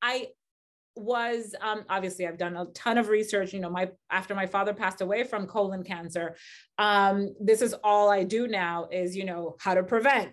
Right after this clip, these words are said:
how to avoid, what do I need to be eating? What do I need to be doing? How much should I be sleeping? How, because ultimately that is what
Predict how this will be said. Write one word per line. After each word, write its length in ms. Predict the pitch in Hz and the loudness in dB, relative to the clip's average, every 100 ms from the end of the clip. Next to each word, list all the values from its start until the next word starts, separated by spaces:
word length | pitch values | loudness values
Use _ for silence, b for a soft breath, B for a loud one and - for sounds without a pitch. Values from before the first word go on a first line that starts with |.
| _ - | _ -6
how 160 | 190 | -2
to 100 | 196 | 2
avoid, 480 | 214 214 269 262 220 | 2 6 8 8 6
what 180 | 214 214 | 6 4
do 80 | 220 | 4
I 80 | 220 | 4
need 160 | 220 | 2
to 80 | 226 | 0
be 120 | 233 240 | -2 -4
eating? 340 | 269 269 247 | -8 -6 -2
What 140 | 214 | 0
do 100 | 214 | 0
I 80 | 208 | 0
need 160 | 208 208 | -2 -8
to 80 | 202 | -10
be 100 | 202 | -8
doing? 340 | 240 269 220 | -4 -2 -2
How 120 | 196 | -4
much 180 | 190 185 | -6 -6
should 140 | 220 | -2
I 80 | 208 | -2
be 120 | 214 | -2
sleeping? 440 | 226 302 311 226 196 | -4 -6 -4 -2 -2
How, 180 | 196 202 B B - - | -4 -6 B B -8 -2
because 480 | 320 311 330 277 - | -2 4 6 6 4
ultimately 1080 | - 302 349 339 233 214 202 208 196 196 202 b _ _ 208 | 2 4 4 2 2 0 2 2 2 0 -6 b _ _ -14
that 320 | 180 240 254 | 0 4 6
is 160 | 269 214 | 4 4
what 380 | 233 220 208 | 4 4 2